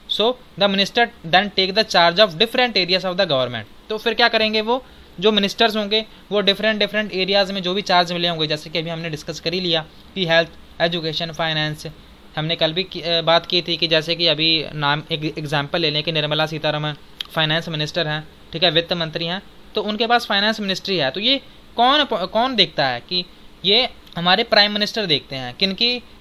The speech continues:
एडवाइस से? प्रेसिडेंट की एडवाइस से। Often time in the recent part has been difficult for a single politi-, political party to majority that is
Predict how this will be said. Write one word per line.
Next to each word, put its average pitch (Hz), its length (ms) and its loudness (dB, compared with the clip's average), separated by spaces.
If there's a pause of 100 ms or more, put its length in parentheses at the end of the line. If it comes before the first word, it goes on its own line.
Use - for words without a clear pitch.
(140)
एडवाइस 208 360 6
से? 254 260 -2 (460)
प्रेसिडेंट 202 400 4
की 160 80 -4
एडवाइस 120 280 -6
से। - 220 -16
Often 262 300 0 (100)
time 214 240 2
in 220 80 -6
the 233 180 -4
recent 180 300 -4
part 180 220 4
has 180 200 -2
been 190 180 -2
difficult 185 320 -2
for 180 80 0
a 196 120 0
single 165 260 -4
politi-, 156 520 -6
political 156 300 -2
party 151 300 -4
to - 320 -12
majority 170 380 2
that 190 200 2
is 208 100 -2